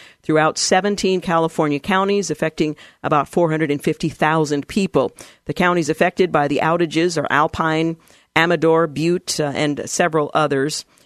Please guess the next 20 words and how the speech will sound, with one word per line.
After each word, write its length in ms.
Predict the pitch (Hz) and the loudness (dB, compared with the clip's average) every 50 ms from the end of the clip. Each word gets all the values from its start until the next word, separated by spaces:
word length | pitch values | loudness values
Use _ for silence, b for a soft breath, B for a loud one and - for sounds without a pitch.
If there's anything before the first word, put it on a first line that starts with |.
| b 143 | b -4
Yuma, 480 | 147 165 180 185 170 170 170 175 180 - | 0 0 2 2 2 2 2 0 -2 -4
Sonoma, 720 | - - - - 175 147 151 160 165 170 170 165 165 170 170 | -4 -4 -2 0 0 0 2 2 2 2 2 0 0 -2 -2
Sierra, 640 | - - - 165 160 151 143 143 143 143 147 147 151 - _ _ _ _ _ _ _ _ - | -4 -4 -2 0 2 2 2 2 0 0 -2 -2 -4 -8 _ _ _ _ _ _ _ _ -6
and 100 | 147 147 | -4 -4
again, 280 | 143 139 151 147 147 - | -2 -2 -2 -2 0 0
others. 400 | - 156 151 147 139 135 - - B B B | 0 0 0 0 0 -2 -2 -8 B B B
The 80 | - 156 | -4 0
shutoffs 420 | - 208 202 196 190 190 - - | 2 4 4 4 2 0 -2 -6
w-, 180 | 190 - - 127 143 | -8 -8 -10 -8 -6
began 560 | 180 185 147 175 170 175 185 202 214 220 214 | -4 -2 0 2 2 2 2 2 2 0 0
at 140 | - 160 156 | 0 0 0
about 340 | - 170 175 196 196 - - | 2 0 0 0 -2 -4 -6
two 220 | - - 254 269 | -4 -2 -2 -2
P 260 | - - 233 208 190 | -2 -2 -2 0 2
M 240 | 196 202 185 147 143 | 2 2 2 2 0
in 100 | 143 147 | -2 -2
the 80 | 151 147 | -2 -4
Sierra 380 | - - 170 170 170 156 151 | -2 -2 0 0 0 -2 -2
Foothills 600 | - - - 185 - 185 160 147 139 147 139 139 | -2 -2 -2 -2 0 0 2 2 2 0 -2 -2
region 440 | 135 151 147 143 - 147 147 170 165 | -4 -2 -2 -2 -2 -2 -2 -4 -6